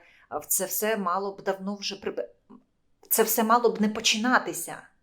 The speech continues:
так? Ось, ось так, так, таке, як зараз. Ну, ну, не можна так. Люди гинуть, захищаючи країну, інші відпочивають. Ну, я взагалі не розумію, як таке може бути.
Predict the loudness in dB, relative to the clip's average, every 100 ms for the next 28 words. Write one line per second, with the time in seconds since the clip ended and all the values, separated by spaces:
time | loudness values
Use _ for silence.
0 | 0 2 2 -2 -6 -6 -8 -4 -4 -4
1 | -8 -8 -8 -10 -8 -2 -2 -2 -10 _
2 | -12 -10 2 4 4 0 -12 -10 -12 -14
3 | -20 -20 -20 -6 0 4 4 4 6 6
4 | 6 4 -8 -10 -2 0 0 -2 -20 -10
5 | -2 -2 -2 -6 -6 -4 -2 0 -2 -8
6 | -20 _ _ _ _ _ -2 -2 0 -2
7 | -2 -4 -6 -10 -8 -6 -2 -4 -4 -4
8 | -4 -4 -10 -10 -4 -4 -2 2 2 0
9 | -8 -16 -4 -2 -2 -4 -2 0 0 0
10 | -2 -2 -8 -14 -12 -10 -12 -10 -12 -14